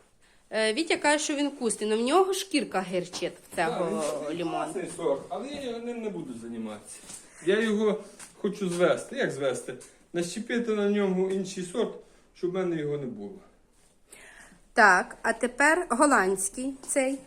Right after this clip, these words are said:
Speaker 1: що Вітя назвав. Це, коротше, сорт, ну, це,
Speaker 2: Це, це мій названий.
Speaker 1: це його названий,
Speaker 2: Це
Speaker 1: це
Speaker 2: мій
Speaker 1: не
Speaker 2: названий, може, навіть це той самий київський, я його багато не щепляю, я його щепляю буквально вісім аж до десяти штук.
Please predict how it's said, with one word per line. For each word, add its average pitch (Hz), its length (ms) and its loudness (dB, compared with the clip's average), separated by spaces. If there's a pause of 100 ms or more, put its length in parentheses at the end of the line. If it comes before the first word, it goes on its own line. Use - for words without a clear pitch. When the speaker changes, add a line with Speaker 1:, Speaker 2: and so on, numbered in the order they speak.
Speaker 1:
що 254 420 -2
Вітя 262 240 -2
назвав. 247 580 4 (480)
Це, 349 80 8 (440)
коротше, 370 320 4
сорт, 415 360 2 (500)
ну, 208 300 2 (120)
це, 453 160 6
Speaker 2:
Це, - 100 -4
це 208 140 -2
мій 214 160 0
названий. 127 580 -2
Speaker 1:
це 440 180 4
його 370 240 4
названий, 175 540 -2
Speaker 2:
Це 175 120 0
Speaker 1:
це 185 140 4
Speaker 2:
мій 196 80 2
Speaker 1:
не 202 80 4
Speaker 2:
названий, 185 300 2
може, 196 280 2
навіть 190 360 0
це 180 140 0
той 175 220 -2
самий 175 300 0
київський, 185 720 -2
я 190 100 2
його 180 200 2
багато 175 360 2
не 160 120 -6
щепляю, 175 540 2
я 165 60 -2
його 160 120 -4
щепляю 165 420 -2
буквально 156 520 -4 (420)
вісім 190 400 -4
аж 156 120 -2
до 156 80 -6
десяти 160 460 -6
штук. - 400 -10